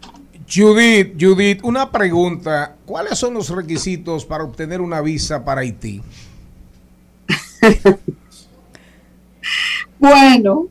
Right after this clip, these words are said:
Speaker 2: yo no trabajo Haití, yo
Speaker 1: Ah,
Speaker 2: no
Speaker 1: tú no
Speaker 2: trabajo
Speaker 1: tra-,
Speaker 2: ese mercado.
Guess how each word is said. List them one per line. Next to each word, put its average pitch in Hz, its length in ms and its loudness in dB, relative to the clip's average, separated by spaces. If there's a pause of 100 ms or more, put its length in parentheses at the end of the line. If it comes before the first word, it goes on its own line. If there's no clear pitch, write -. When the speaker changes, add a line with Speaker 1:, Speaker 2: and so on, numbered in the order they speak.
Speaker 2:
yo 220 220 -4
no 262 100 0
trabajo 240 540 4
Haití, 185 480 0
yo 147 80 -16
Speaker 1:
Ah, 196 180 0
Speaker 2:
no 233 60 0
Speaker 1:
tú 208 60 -4
no 220 220 4
Speaker 2:
trabajo 220 40 2
Speaker 1:
tra-, 247 140 6
Speaker 2:
ese 214 100 2
mercado. 202 640 -2